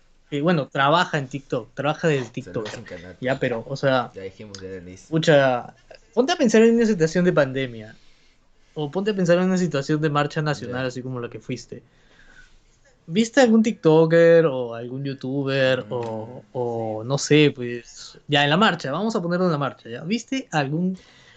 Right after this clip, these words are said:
Speaker 1: youtuber
Speaker 2: Pero,
Speaker 1: al
Speaker 2: ¿te
Speaker 1: menos
Speaker 2: refieres
Speaker 1: siquiera
Speaker 2: a
Speaker 1: hacer un
Speaker 2: haciendo,
Speaker 1: comentario acerca de la
Speaker 2: te
Speaker 1: marcha?
Speaker 2: refieres a haciendo
Speaker 1: Influencer.
Speaker 2: TikToks en la marcha? O sea
Speaker 1: No, pues, o sea, no, no, no, o sea, no TikToks en la marcha, sino hablando explícitamente de que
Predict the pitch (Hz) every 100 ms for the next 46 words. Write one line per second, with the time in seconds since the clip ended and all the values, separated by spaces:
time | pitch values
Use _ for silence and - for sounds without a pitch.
0 | _ - 139 147 160 170 160 143 156 151
1 | 165 254 294 320 - 175 180 180 196 185
2 | 165 170 185 175 135 170 170 143 147 131
3 | 135 - 131 107 123 123 165 175 160 165
4 | 156 117 101 92 _ _ _ _ _ 113
5 | 117 151 151 147 - 139 139 123 131 -
6 | - _ _ _ - 131 117 110 123 -
7 | 156 147 _ _ _ _ _ - 107 110
8 | - - 220 247 202 160 156 156 170 160
9 | 170 175 151 143 127 123 143 127 - _
10 | 170 196 220 220 185 196 202 170 151 139
11 | 127 - 110 - 135 143 - 143 165 202
12 | 202 - - 156 160 147 139 147 143 143
13 | - 139 156 156